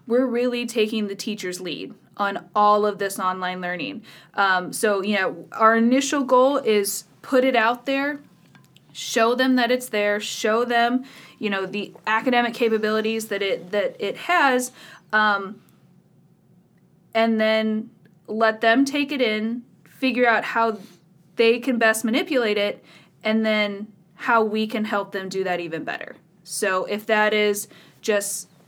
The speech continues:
providing more videos for them or showing them different areas that they follow up or answering questions that they have, um, great. Or if they see a digital collection,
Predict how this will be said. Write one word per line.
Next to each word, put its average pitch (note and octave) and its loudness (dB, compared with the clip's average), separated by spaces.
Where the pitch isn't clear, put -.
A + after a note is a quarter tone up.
providing G#3 0
more D#4 4
videos F#3+ 0
for G3 -2
them F3+ -2
or G3 -2
showing A#3+ 0
them G#3 0
different G#3 -4
areas G#3 0
that G3+ -4
they G3+ 0
follow G#3+ 2
up C4 0
or G3 -2
answering G3+ -4
questions A#3 -4
that G3+ -4
they G3+ -2
have, C4 0
um, A3 2
great. C4 0
Or A#3+ 2
if A#3+ 0
they B3 2
see C4+ 0
a - -4
digital A3+ 2
collection, A#3 -4